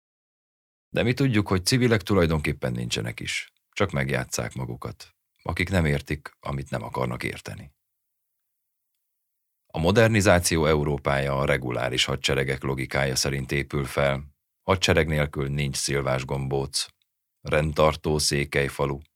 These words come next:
Kód Napóleon, hajózás, meg légiforgalom. Szuez és Panama.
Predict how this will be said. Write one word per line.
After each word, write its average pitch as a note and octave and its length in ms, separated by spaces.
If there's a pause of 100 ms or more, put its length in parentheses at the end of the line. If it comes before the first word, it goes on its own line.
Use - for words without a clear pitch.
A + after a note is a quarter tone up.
(1160)
Kód D#2+ 280
Napóleon, C#2+ 800 (360)
hajózás, C#2+ 920 (400)
meg F#2+ 240
légiforgalom. - 1000 (480)
Szuez F2+ 400
és C#2+ 180
Panama. A1+ 600